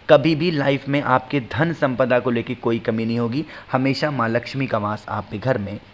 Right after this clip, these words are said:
बना होगा, ठीक है। समझे आप? तो तीन उपाय की हमने बात कर ली है।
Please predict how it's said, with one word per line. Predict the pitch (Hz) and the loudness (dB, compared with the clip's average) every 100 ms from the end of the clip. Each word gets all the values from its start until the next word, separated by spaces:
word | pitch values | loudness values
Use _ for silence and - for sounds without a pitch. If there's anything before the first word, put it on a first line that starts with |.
| - | -10
बना | 104 107 104 | -4 -2 -4
होगा, | - - 117 | -8 -12 -12
ठीक | - 120 | -10 -8
है। | 110 - - - | -10 -14 -20 -6
समझे | 131 127 120 | -2 0 -2
आप? | 110 - - - | -6 -8 -16 -12
तो | - | -10
तीन | 139 175 190 | -4 -2 0
उपाय | 175 165 160 | 4 4 4
की | 165 | 2
हमने | 156 156 | 0 2
बात | 131 135 - | 2 2 2
कर | 135 | 2
ली | 127 131 | 2 2
है। | 156 | 0